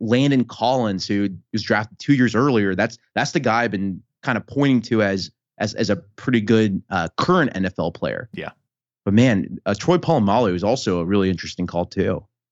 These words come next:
Speaker 2: Well, and I think with Polamalu, uh, his ball skills, I think, are, are better than what we've seen from Adams so far. So,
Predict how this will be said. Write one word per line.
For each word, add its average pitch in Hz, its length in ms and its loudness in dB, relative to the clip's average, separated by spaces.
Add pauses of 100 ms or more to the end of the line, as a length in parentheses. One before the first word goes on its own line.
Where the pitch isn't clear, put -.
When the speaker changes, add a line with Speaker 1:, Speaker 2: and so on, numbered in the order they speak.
(320)
Speaker 2:
Well, 175 180 4
and 160 80 0
I 156 60 2
think 190 480 0
with 135 360 2
Polamalu, 101 920 2 (480)
uh, - 40 -18 (180)
his 160 160 4
ball 139 220 4
skills, 104 320 0
I 98 100 2
think, 107 240 0
are, 92 140 -2 (160)
are 98 140 -4
better 98 420 0
than 92 720 2
what 107 280 0
we've 104 200 0
seen 98 480 2
from 95 240 -2
Adams 90 300 -2
so 107 200 2
far. 76 500 -6
So, 92 520 2